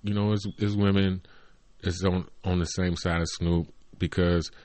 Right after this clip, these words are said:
you know, you have a certain portion of women that I have, um, thankfully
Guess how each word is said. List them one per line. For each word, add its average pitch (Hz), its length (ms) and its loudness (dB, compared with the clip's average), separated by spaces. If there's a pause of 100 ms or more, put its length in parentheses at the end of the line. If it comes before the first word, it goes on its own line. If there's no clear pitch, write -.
(1500)
you 92 140 2
know, 90 400 4
you 95 160 2
have 104 300 4
a 90 40 0
certain 85 400 0
portion 85 560 -2
of 80 180 0
women 85 440 0
that 80 140 -4
I 82 120 -4
have, 82 460 0 (380)
um, 78 500 -2 (2000)
thankfully 82 720 0